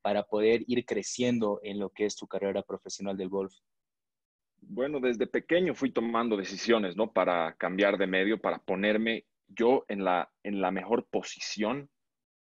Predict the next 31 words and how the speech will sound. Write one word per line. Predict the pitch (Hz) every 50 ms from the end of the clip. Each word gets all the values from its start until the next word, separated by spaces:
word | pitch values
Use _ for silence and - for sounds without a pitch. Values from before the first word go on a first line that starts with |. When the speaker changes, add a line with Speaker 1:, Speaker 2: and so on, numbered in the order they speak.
| _ _ _
Speaker 2:
para | - 92 87 87 82 -
ser | - - 98 95 87 95 92 - _ _ _ _ _ _ _ _ _ _ _ _ _ _
exitoso. | 95 - _ _ - - 82 - 101 90 85 - - - _ _
Entonces, | - - 90 87 - - 95 92 - - 95
yo | 95 110 117
a | 113 104
mis | 101 95 90 82 -
catorce | - - 87 - - 107 107 104 107 104
años | 101 104 98 87 80 80
decidí, | 85 85 - - 87 82 101 113 101
me | - - - -
tengo | - 95 101 104 98 -
que | - 107
ir | 101 104 104
de | 101 95
acá, | 92 - - 113 117 123 - _ _ _ _ _ _ _ _ _ _
de, | - 92 85
de, | 98 - 95 95 87 87 -
de | 98 95
mi | 90 90
país, | - - 92 92 110 123 127 127 120 -
porque | _ 95 - - - - - _ _
quiero | - 107 113 120 127 120 -
perseguir | - 104 - - - - 98 104 107
algo | 107 104 107 107
con | - 104 98
el | 92 90 92
golf | 101 107 110 113 107 - -
y | - 95
sé | - - - 117 113 -
que | - 120 107 -